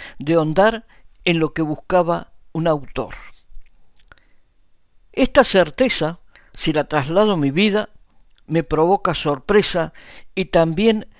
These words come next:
dificultad para aplicar la enseñanza. Tal vez porque me produzca pena que haya músicos que pueden ser identificados fácilmente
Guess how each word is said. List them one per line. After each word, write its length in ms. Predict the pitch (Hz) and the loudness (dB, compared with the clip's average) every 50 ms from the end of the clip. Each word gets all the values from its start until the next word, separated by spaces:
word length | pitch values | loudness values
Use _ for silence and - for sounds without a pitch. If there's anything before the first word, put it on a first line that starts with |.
| - - | -16 -8
dificultad 840 | - - 180 - - 175 - - 170 175 165 143 - - 208 160 - - - - - - - _ _ _ - - - - | 0 4 6 6 6 6 0 -2 -2 -2 -2 -2 2 4 4 4 2 -2 -20 -20 -20 -20 -20 _ _ _ -20 -20 -10 -4
para 240 | - 165 156 147 143 | 0 0 2 2 0
aplicar 460 | 143 - - 160 151 - 170 180 165 | 0 -2 -2 -4 -2 2 2 2 2
la 100 | 156 156 | 2 0
enseñanza. 840 | 147 135 - - 147 135 135 131 131 120 - - - - - - - - - - - - - _ - _ _ _ - - - - - _ - _ _ _ _ _ _ _ _ _ _ _ - - - - - _ _ _ - _ _ _ - - | -2 -2 -2 -2 -2 -2 -2 -4 -6 -6 -10 -12 -12 -12 -12 -12 -14 -18 -20 -20 -20 -20 -20 _ -20 _ _ _ -20 -20 -20 -20 -20 _ -20 _ _ _ _ _ _ _ _ _ _ _ -20 -20 -20 -20 -20 _ _ _ -20 _ _ _ -2 4
Tal 160 | 220 220 208 | 4 4 6
vez 180 | 233 285 277 | 6 4 2
porque 300 | - - 247 233 - 226 | 4 4 2 2 2 0
me 140 | 208 202 190 | 0 0 0
produzca 540 | - - 185 190 208 262 254 - 233 - - | 0 0 0 2 2 2 2 2 2 2 2
pena 220 | 240 247 240 240 | 2 2 2 2
que 140 | 220 - 220 | 2 4 4
haya 180 | 226 208 202 196 | 4 4 4 2
músicos 800 | 180 196 254 262 - - 262 220 - 262 269 240 - - - - - - - - - | 2 2 2 2 2 0 -2 -4 -2 -2 -2 -2 -4 -8 -14 -16 -18 -20 -18 -10 -4
que 120 | - 185 | -2 -2
pueden 320 | 165 - 226 226 226 214 175 | 0 2 2 4 4 4 4
ser 320 | - 214 220 226 208 - - | 4 6 6 4 4 0 -4
identificados 880 | 202 185 160 175 170 165 151 160 - - - - 190 214 220 202 190 151 | -2 -2 0 0 0 4 8 8 10 10 8 6 6 2 4 4 2 0
fácilmente 1040 | - - 247 262 240 - - 220 190 190 196 220 202 151 131 120 - - 117 - | 0 4 4 4 4 4 2 0 0 2 4 4 4 4 2 -4 -6 -10 -12 -12